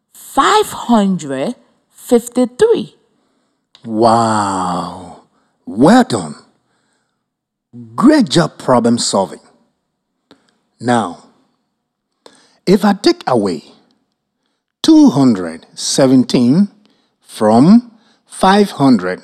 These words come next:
Speaker 2: fifty-three, what do I get?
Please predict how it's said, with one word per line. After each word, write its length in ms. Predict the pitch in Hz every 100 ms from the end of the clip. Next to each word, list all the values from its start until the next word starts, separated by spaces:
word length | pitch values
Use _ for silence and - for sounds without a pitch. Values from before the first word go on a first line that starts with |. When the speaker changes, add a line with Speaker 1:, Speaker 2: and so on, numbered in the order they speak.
| -
Speaker 2:
fifty-three, 760 | - 147 - 127 190 139 117 - _ _ _ _ _ _ _ -
what 380 | 87 113 233
do 180 | 160 143 127
I 160 | 113
get? 600 | 95 - - _ _ -